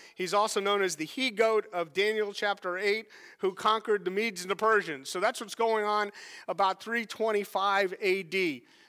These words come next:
uh, right before Alexander, uh, dies at a very young age of about thirty-three from too much drinking, too much partying, and too much of everything, uh, but not enough correct living.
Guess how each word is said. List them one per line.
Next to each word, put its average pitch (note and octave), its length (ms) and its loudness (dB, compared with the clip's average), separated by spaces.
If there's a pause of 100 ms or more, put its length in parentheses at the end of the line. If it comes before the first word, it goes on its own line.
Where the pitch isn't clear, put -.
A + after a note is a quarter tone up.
(120)
uh, D#3 260 -4
right F#3 240 0
before F#3 260 -2
Alexander, F#3 760 2 (300)
uh, D#3+ 140 0
dies F#3 440 2
at F3 80 -2
a D#3+ 60 -8
very F#3 260 2
young F3+ 220 0
age F3 300 2
of D3 80 -10
about E3+ 360 -4
thirty-three F3+ 680 0
from D3+ 340 -8 (340)
too G3+ 140 -6
much G3 240 0
drinking, G3+ 580 0
too G3 100 -2
much F#3+ 220 -2
partying, F#3 460 2
and D3 120 -8
too F3+ 140 -6
much F3 360 -4
of C#3+ 120 -6
everything, C#3+ 460 -2 (600)
uh, B2 240 -10 (300)
but D3 120 -8
not E3 200 0
enough E3 420 -2
correct F3 380 0
living. C#3+ 380 -4